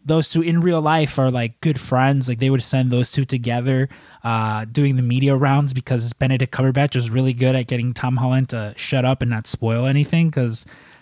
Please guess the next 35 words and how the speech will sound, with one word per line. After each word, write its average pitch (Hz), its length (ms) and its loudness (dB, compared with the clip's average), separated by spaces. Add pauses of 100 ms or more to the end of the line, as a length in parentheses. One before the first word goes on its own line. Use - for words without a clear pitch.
(100)
uh, 113 300 -2 (580)
Tom 143 240 2
Holland 135 420 2
was, 117 360 -2 (300)
he 151 140 -2
was 139 140 2
guilty 139 460 0
of, 123 200 2
like, 110 340 -4 (200)
accidentally 123 600 -2
spoiling 131 520 -2
things, 143 480 0
or 107 120 -4
just, 113 280 -8
like, 143 200 -2
him 180 140 2
and 175 80 4
Mark 156 200 2
Ruffalo 131 320 0
are - 20 -6
both 135 260 0
very 151 220 4
bad 123 200 -2
at 110 120 -14
keeping 113 240 -4
secrets. - 560 -6 (720)
Uh, 98 440 0
but, 135 240 4 (280)
eh, 117 120 -4
you 156 160 0
know, 143 100 2
it, 147 140 0
it's 151 140 -2
interesting. 175 360 0
Like, 123 340 -4